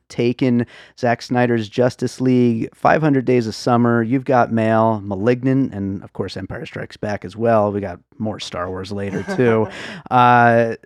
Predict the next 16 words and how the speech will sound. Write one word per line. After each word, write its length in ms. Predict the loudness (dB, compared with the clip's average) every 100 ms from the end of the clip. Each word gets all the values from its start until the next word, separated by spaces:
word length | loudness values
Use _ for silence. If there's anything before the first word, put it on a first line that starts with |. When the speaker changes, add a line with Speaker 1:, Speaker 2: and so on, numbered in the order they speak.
| 0
Speaker 1:
we 220 | 4 6
also 240 | 4 2
talked 220 | 2 2 4
about 280 | 4 4
Terms 240 | 2 0 0
of 80 | -2
Endearment, 600 | 0 0 2 0 -2 0
Love 220 | 0 -2
Story, 360 | -2 -2 0 0
stuff 260 | -2 -4
like 180 | -6 -2
that. 400 | 2 2 2 -2 -12 -20 -12 0
Uh, 540 | 4 4 4 4 0 0
Knocked 260 | 2 2 4
Up 240 | 4 4 -4 -6
and 400 | -2 0 2